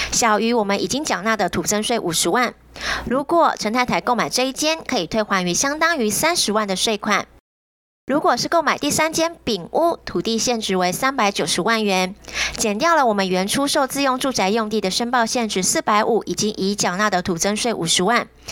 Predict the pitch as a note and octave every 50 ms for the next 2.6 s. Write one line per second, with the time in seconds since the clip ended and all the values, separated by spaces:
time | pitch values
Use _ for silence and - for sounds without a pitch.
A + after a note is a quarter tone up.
0 | - - - - - - - F4+ F4+ - G4+ F#4 F4+ - F4+ D#4+ C#4 A#3+ A#3 A3+
1 | - D#4+ E4+ D4+ B3+ A#3 A3 G#3+ G#3 G3+ - - A3+ - - C#4+ C4 A3+ - -
2 | - G#3 A3+ C#4 C#4+ C4 A#3 G#3+ G3+ G#3 G#3+ G#3+